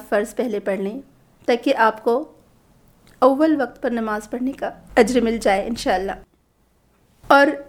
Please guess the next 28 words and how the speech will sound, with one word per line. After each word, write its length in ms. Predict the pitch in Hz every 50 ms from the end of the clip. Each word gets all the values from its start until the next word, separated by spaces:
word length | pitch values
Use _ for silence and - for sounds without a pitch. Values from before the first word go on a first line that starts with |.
| - _ - -
پھر 100 | - 320
جو 120 | 320 339 339
سنتیں 480 | 320 - 311 262 247 254 254 254 302
اگر 160 | 294 285 311 302 -
رہ 140 | 220 240 262
جاتی 320 | 247 247 240 240 - 311
ہیں، 80 | 320 302
کیونکہ 240 | 330 302 311 311
روز 340 | 277 247 262 277 302 311 311
کا 100 | - 359
معمول 400 | 339 277 247 214 208 214 226 254
تو 100 | 254 320
نہیں 120 | 311 330 330
بنانا 360 | 277 269 240 208 202 202 214
چاہیے 240 | - 254 220 220 233
اس 120 | 226 -
کو، 100 | - 285
کیونکہ 220 | 294 294 294 302
روزانہ 440 | 277 247 262 262 269 262 294 294 302
اگر 160 | 311 302 311
آپ 160 | 311 311 302 -
ظہر 240 | - 269 240 262 285
لیٹ 320 | 277 247 269 277 277 277 -
پڑھیں 200 | 302 285 294 285
گے 60 | 294
تو 120 | 285 302
یہ 140 | 277 269 277 269
تو 60 | 302